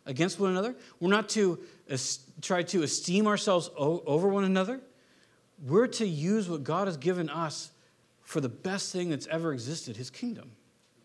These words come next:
And so for us, our calling is to repent when we know we should repent,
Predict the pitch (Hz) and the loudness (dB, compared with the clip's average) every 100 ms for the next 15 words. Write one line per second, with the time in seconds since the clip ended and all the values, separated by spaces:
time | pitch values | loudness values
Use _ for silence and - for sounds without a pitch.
0 | _ _ _ _ _ _ _ _ _ 151 | _ _ _ _ _ _ _ _ _ -4
1 | 143 185 170 175 160 - 226 254 160 151 | 0 2 2 0 -4 -4 -4 -2 -2 -4
2 | - - - _ - 165 254 254 - 139 | -8 -10 -18 _ -6 0 0 0 0 0
3 | 117 110 180 208 _ _ _ _ _ 156 | 0 -2 -6 -10 _ _ _ _ _ -4
4 | 151 - 185 156 143 135 - - 147 147 | -2 -2 0 0 0 -4 -12 -4 -2 -2
5 | - 226 190 185 165 160 151 151 135 - | -2 -2 0 0 0 0 -2 -6 -8 -6
6 | 120 107 104 | -8 -10 -12